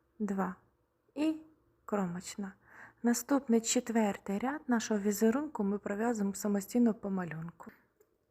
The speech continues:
Ось такий ми з вами сьогодні зв'язали візерунок, один рапорт. Сподіваюсь, вам сподобалось це відео.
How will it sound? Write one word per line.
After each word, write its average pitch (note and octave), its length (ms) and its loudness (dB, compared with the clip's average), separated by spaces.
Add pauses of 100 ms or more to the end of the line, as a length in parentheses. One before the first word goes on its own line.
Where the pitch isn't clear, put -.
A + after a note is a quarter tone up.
Ось B3 260 4
такий A#3 440 -2
ми G#3 180 6
з F#3+ 60 -4
вами F#3+ 320 0
сьогодні A3+ 640 -2 (760)
зв'язали G#3 600 2
візерунок, G3 880 -2 (300)
один A3 380 4
рапорт. F#3+ 520 -4 (1900)
Сподіваюсь, A3+ 720 2
вам G#3 120 -2
сподобалось G3 680 -4
це - 180 -6
відео. A3 460 -2